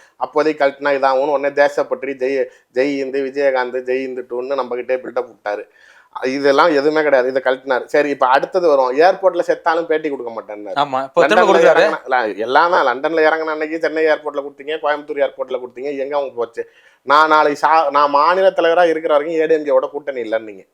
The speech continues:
Speaker 1: இப்ப நீங்க ஏ டி எம் கே கூட கூட்டணி இருக்கான்னதுக்கு அது சூழ்நிலை காலம் முடிவு செய்யுங்கிறீங்க. நாளைக்கு இன்னைக்கு ஏ டி எம் கேவோட ஐ டி விங்கோட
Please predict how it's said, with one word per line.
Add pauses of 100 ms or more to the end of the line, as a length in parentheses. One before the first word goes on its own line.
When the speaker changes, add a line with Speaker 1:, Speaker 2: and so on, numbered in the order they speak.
(200)
Speaker 1:
இப்ப
நீங்க
ஏ
டி
எம்
கே
கூட
கூட்டணி
இருக்கான்னதுக்கு
அது
சூழ்நிலை
காலம்
முடிவு
செய்யுங்கிறீங்க.
நாளைக்கு
இன்னைக்கு
ஏ
டி
எம்
கேவோட
ஐ
டி
விங்கோட